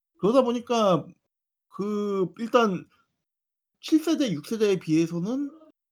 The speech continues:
배틀에 있어 가지고 좀 선택지가 많아졌다라는 게 있고 그리고 또 이제 다이맥스가 가장 크게 차이가,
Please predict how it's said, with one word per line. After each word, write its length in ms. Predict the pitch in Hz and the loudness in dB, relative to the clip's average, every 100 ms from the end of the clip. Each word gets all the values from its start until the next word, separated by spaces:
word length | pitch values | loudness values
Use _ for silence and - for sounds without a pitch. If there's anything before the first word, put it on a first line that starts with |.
| _ | _
배틀에 640 | - 143 - 196 180 175 160 | -4 -4 0 4 6 6 4
있어 260 | 135 - | 2 -2
가지고 420 | 151 135 127 127 117 | -2 -2 -2 -6 -6
좀 140 | 135 | -10
선택지가 420 | 135 110 - 175 | -10 -10 -6 -4
많아졌다라는 840 | 131 123 135 127 - 123 113 123 135 | -4 -2 -2 -4 -4 -2 -2 -2 -4
게 60 | 127 | -6
있고 460 | - - 135 113 - _ _ _ _ _ | -8 -6 -4 -6 -14 _ _ _ _ _
그리고 300 | 170 202 190 | -2 -2 -2
또 200 | 233 170 | 2 2
이제 160 | 147 - | 2 -2
다이맥스가 960 | 151 175 240 233 - 160 151 135 104 - _ _ _ _ _ _ _ | 0 2 0 -4 -6 -2 0 0 -4 -10 _ _ _ _ _ _ _
가장 340 | - 156 214 | -6 -4 -4
크게 260 | 180 - 262 | -6 -10 -10
차이가, 340 | - 285 285 | -8 -8 -8